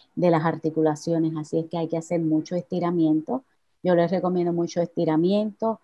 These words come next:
y a veces les digo, "Mira, caminar, si lo que puedes son diez minutos, diez minutitos", porque recuerden la comorbilidad a nivel cardíaco, que también tenemos que mantener ese colesterol controlado, ese azúcar controlada.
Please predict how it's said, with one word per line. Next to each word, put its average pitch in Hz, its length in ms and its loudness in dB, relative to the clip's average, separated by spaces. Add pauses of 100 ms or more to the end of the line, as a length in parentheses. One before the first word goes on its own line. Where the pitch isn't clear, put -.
(240)
y 262 100 10
a 240 80 12
veces 226 260 6
les 277 120 4
digo, 269 160 4
"Mira, 247 280 6
caminar, 196 380 2
si - 120 -4
lo 196 120 0
que 190 100 -4
puedes 202 280 0
son 262 180 2
diez 254 200 2
minutos, 254 500 4
diez 185 240 -2
minutitos", 160 680 -2 (340)
porque 190 260 2
recuerden 175 460 4
la 247 160 6
comorbilidad 170 760 2
a 185 40 4
nivel 185 320 0
cardíaco, 175 640 0
que 170 140 -4
también 156 320 0
tenemos 165 440 -2
que 165 80 0
mantener 156 480 4
ese 160 240 -2
colesterol 156 600 4
controlado, 160 600 0
ese 160 180 -2
azúcar 160 400 -4
controlada. 160 760 4